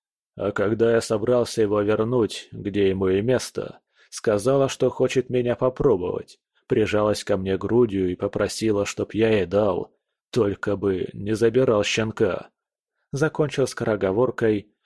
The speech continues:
а сам весь сжался, приготовившись к моей ответке. Не зря приготовился.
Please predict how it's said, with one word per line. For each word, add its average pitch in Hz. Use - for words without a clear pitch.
а 151
сам 151
весь 131
сжался, 104
приготовившись 113
к -
моей 120
ответке. 107
Не 135
зря 127
приготовился. 117